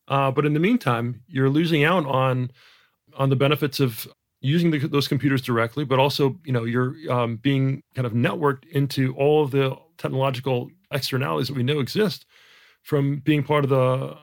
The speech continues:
the information economy. So again, another kind of extreme example, but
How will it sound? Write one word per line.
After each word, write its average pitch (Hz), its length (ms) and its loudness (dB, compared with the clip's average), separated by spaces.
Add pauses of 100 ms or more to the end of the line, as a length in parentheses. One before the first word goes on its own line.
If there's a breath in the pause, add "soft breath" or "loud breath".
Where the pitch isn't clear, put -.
(140)
the 139 120 0
information 143 420 -2
economy. 139 520 -6 (500)
So 147 340 2
again, 175 500 2
another 170 360 4
kind 156 260 -4
of 131 240 -2
extreme 175 560 2
example, 147 680 -2 (520)
but 143 260 4